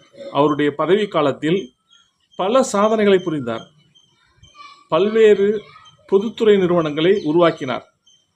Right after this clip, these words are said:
இந்தியா என்ற நாடு இப்படிப்பட்ட ஒரு இன்-, இன்றைய நிலையில் ஒரு சிறந்த நாடாக விளங்குவதற்கான அடித்தளத்தை எல்லாம் அப்போது அமைத்தவர் திரு ஜவஹர்லால் நேரு அவர்கள்தான்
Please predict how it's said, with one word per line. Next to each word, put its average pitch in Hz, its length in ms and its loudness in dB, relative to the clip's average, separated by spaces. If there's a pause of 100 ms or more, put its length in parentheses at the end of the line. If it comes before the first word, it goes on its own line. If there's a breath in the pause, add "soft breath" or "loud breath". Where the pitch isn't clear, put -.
(240)
இந்தியா 208 400 0
என்ற 156 320 0
நாடு 156 580 -2
இப்படிப்பட்ட 185 600 -6
ஒரு 143 320 -4 (1600)
இன்-, 180 320 -2
இன்றைய 202 420 2
நிலையில் 190 300 2
ஒரு 147 200 -2
சிறந்த 196 340 -2
நாடாக 165 320 2
விளங்குவதற்கான 151 560 -4
அடித்தளத்தை 170 560 -2
எல்லாம் 160 200 -2
அப்போது 147 340 -6
அமைத்தவர் 151 460 -4
திரு 131 180 -4
ஜவஹர்லால் 139 460 -2
நேரு 135 180 -2
அவர்கள்தான் 117 440 -4